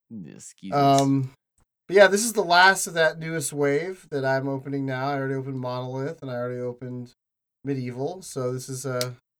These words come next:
Speaker 2: kind of a bittersweet. I have no more new Spawn toys to open
Speaker 1: It's a,
Speaker 2: now.
Speaker 1: it's a, it's an excellent wave.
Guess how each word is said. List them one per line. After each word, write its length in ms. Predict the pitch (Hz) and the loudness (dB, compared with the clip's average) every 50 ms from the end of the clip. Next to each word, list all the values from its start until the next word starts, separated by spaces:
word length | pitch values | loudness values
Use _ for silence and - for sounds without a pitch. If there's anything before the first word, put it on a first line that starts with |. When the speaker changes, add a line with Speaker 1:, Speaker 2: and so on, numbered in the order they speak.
| _ _ _ _ _ _ _ _ - - | _ _ _ _ _ _ _ _ -6 -2
Speaker 2:
kind 100 | 147 143 | 0 0
of 40 | 143 | 0
a 40 | 139 | 0
bittersweet. 640 | 127 147 147 151 147 135 - - 123 123 127 123 123 | 0 -2 -2 -2 -2 -6 -8 -10 -8 -8 -6 -4 -2
I 60 | 120 | -2
have 120 | 120 123 127 | -2 -2 -2
no 160 | 131 135 135 | -4 -4 -4
more 500 | 131 131 131 131 131 131 127 123 123 - _ _ - | -4 -4 -4 -4 -4 -6 -8 -10 -12 -16 _ _ -12
new 160 | 127 127 131 | -8 -8 -8
Spawn 400 | 131 - - - 135 135 139 139 | -8 -8 -10 -6 -6 -4 -4 -4
toys 320 | 135 - 117 110 107 107 - | -6 -6 -8 -8 -8 -8 -10
to 80 | 113 110 | -12 -10
open 100 | 113 113 | -10 -12
Speaker 1:
It's 100 | 104 - 117 | -10 -6 -4
a, 140 | 123 113 107 | -2 -2 -2
Speaker 2:
now. 320 | 110 113 113 113 113 123 - | -2 -4 -10 -12 -14 -16 -18
Speaker 1:
it's 160 | - - - | -14 -6 -2
a, 220 | 131 127 - - 131 | 0 0 0 -2 -4
it's 140 | 127 - | -6 -4
an 100 | 147 135 - | -6 -6 -6
excellent 500 | - 185 - - - - 160 131 104 - | -6 -8 -8 -8 -10 -8 -8 -8 -8 -6
wave. 480 | 92 101 95 80 73 65 64 - _ | -6 -4 -4 -4 -6 -10 -14 -20 _